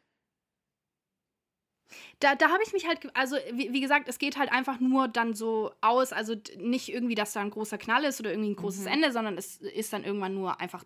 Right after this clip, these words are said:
Speaker 1: zu Ende so. Also ich fand das Buch nicht gut. Es ist gut geschrieben und es ist schon spannend und man kann's schon lesen, aber mir fehlt der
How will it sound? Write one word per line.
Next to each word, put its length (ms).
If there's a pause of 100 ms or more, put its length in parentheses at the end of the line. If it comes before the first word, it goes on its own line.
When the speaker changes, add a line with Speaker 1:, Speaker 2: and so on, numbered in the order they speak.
Speaker 1:
zu 120
Ende 280
so. 100 (540)
Also 160
ich 120
fand 140
das 100
Buch 220
nicht 240
gut. 160 (180)
Es 160
ist 220
gut 140
geschrieben 440
und 120
es 100
ist 140
schon 180
spannend 560
und 80
man 100
kann's 240
schon 200
lesen, 340 (300)
aber 580
mir 380
fehlt 300
der 160